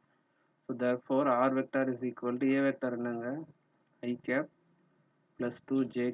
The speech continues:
cap minus three K cap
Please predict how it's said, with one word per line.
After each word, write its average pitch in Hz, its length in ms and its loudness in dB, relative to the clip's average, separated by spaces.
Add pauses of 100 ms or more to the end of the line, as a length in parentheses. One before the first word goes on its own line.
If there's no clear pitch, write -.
cap 135 180 -2 (600)
minus 117 320 -10 (140)
three 143 200 2 (180)
K 120 140 -2 (120)
cap 117 220 -4